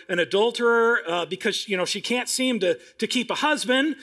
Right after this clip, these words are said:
So we don't really know that, all that, but we know that she's up to no good, got a very shady history. She meets Jesus during her daily walk of shame to go fetch water, uh, a-, and it, she's doing it when nobody else is around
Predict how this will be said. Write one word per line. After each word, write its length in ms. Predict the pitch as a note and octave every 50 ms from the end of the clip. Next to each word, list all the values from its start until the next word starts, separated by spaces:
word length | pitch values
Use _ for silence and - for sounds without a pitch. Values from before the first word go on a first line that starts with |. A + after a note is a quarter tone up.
| - - -
So 160 | - - A#3
we 80 | A#3 A#3+
don't 180 | B3+ C4 B3+
really 220 | A#3+ A#3 A#3+ A#3+ A3+
know 320 | A3 A3+ A3+ A#3 A#3+ A#3 A3
that, 220 | A3+ A3+ A3+ -
all 180 | G3 G#3+ A3 G#3+
that, 280 | A3+ B3 A#3+ A3+ A3 -
but 100 | G#3 G3+
we 100 | G#3 G3+
know 200 | G#3 G#3+ G#3+ F#3+
that 140 | F#3 F#3
she's 200 | - - A3 -
up 140 | G#3+ G#3+ G#3
to 80 | - G3
no 220 | F3+ G3+ G#3 F#3+
good, 280 | D#3 G3 A3 B3 A#3+ -
got 140 | G#3+ G3 F#3+
a 20 |
very 200 | E3+ G3+ G3 F3+
shady 380 | - - A#3 A3 G#3 G3 G3 E3+
history. 420 | G#3 A3 G#3+ - - C4+ C4+ C4+
She 160 | - - G#3+
meets 280 | G#3 A3+ A3+ - - - - - - - _ -
Jesus 460 | D3 G3 A#3+ C4 A#3+ F#3+ C4 A3+ -
during 360 | F3 A3 A3+ B3 B3+ B3 A3+
her 240 | F#3+ A3+ G#3 G3 G3 - - - - D#3
daily 360 | D3 A3 A#3 B3+ C4 B3+ B3
walk 320 | A3 G#3+ A3 A3+ A3+ A3+
of 120 | A3 F3+ -
shame 460 | - - C4 C4 C4+ C#4 D4 D4 B3+
to 80 | A3+ G#3
go 200 | D#3+ G#3+ A#3 G#3+
fetch 380 | - - B3 A#3 G#3+ - -
water, 600 | F3 F3 G#3+ A#3 B3 B3+ C4 C4 C4+ C#4 C4 - - - - -
uh, 340 | - G#3+ G#3 G#3 G3+ G3 G3+ -
a-, 180 | G#3+ A#3 -
and 340 | G#3+ G3 F#3+ F#3 F3+ F3+ E3+
it, 340 | - - G3 G3 G3+ G3 D#3
she's 240 | - - F3+ - -
doing 260 | G3+ G#3+ A3 A3 G#3+
it 140 | A3 A3+ F3+
when 100 | F#3 F#3
nobody 340 | G3+ A3 G#3 G#3 F#3+ G3 G3+
else 220 | G#3 G#3 F#3+ -
is 140 | F#3 D#3 E3+
around 500 | D#3+ G3 B3+ D4 D4 D4 G3 - C#4+